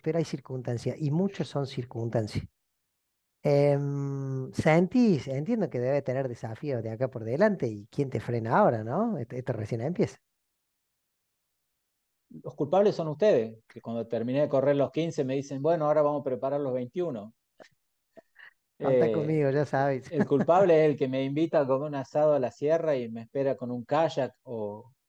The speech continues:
Speaker 2: o me dice, "Bueno, ahora vas a andar en kayak o vas a hacer vela", o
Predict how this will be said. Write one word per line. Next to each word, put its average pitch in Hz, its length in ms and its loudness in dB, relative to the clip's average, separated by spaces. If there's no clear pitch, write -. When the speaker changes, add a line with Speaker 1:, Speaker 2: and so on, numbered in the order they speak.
Speaker 2:
o 131 120 -8
me 123 160 -4
dice, 117 640 -2
"Bueno, 143 260 2
ahora 135 280 4
vas 120 140 -2
a 120 80 -6
andar 120 240 -4
en 117 100 -6
kayak 143 500 -2
o 110 100 -4
vas 123 180 -2
a - 20 -2
hacer 117 240 -6
vela", 143 480 4
o 101 300 -4